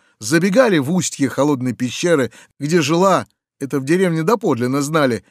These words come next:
нечистая сила. Дальше всех в пещеру забежал Санька, его и нечистая сила не брала.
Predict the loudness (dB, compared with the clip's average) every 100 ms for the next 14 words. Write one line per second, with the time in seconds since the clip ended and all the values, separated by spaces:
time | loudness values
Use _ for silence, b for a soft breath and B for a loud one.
0 | _ -6 -4 -2 0 -2 0 -2 0 -2
1 | -2 -6 -12 _ _ _ _ 0 2 4
2 | 2 -2 -2 -4 0 2 0 -4 -4 -4
3 | -4 2 4 6 2 -2 b b -4 0
4 | 2 4 2 2 2 2 2 2 0 0
5 | b b b -2 2 6 6 4 2 0
6 | 0 0 2 2 2 0 2 2 2 -4
7 | -8 -4 0 2 4 2 0 -4